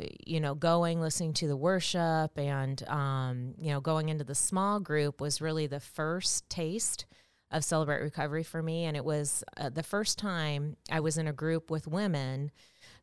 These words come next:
who had similar problems as I did, and that I felt comfortable talking about my husband who was an alcoholic.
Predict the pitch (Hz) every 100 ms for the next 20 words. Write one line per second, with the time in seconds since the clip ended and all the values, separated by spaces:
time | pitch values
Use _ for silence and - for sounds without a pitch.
0 | - 175 160 165 151 151 - 180 180 156
1 | - 151 147 143 131 123 131 - - 147
2 | 139 - 139 135 101 82 98 147 - 160
3 | 156 151 143 143 - - 151 156 156 -
4 | 139 - - 214 214 - 156 135 131 127
5 | 131 - _ _ - 175 170 - 165 147
6 | 143 127 135 139 143 135 143 139 131 127
7 | 127 120 127 175 156 113